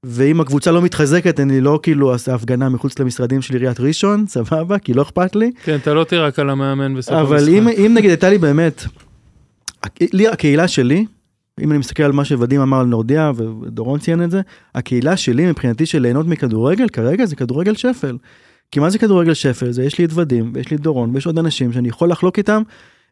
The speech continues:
Speaker 1: את, להגיע בנקודה מסוימת ביום שישי, ב-X, במקום כלשהו בארץ, וליהנות מהמשחק הזה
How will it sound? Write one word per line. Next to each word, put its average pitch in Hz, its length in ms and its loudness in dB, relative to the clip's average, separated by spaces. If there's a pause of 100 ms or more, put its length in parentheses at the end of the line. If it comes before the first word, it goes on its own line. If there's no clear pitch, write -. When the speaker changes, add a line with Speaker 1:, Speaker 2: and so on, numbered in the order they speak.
(180)
Speaker 1:
את, - 180 -8 (120)
להגיע 143 420 2
בנקודה 147 540 0
מסוימת 190 460 0
ביום 135 440 0
שישי, 175 340 0
ב-X, 160 540 -2
במקום 143 340 -2
כלשהו 160 280 0
בארץ, 160 480 -2 (600)
וליהנות 147 380 2
מהמשחק 190 460 2
הזה 240 340 2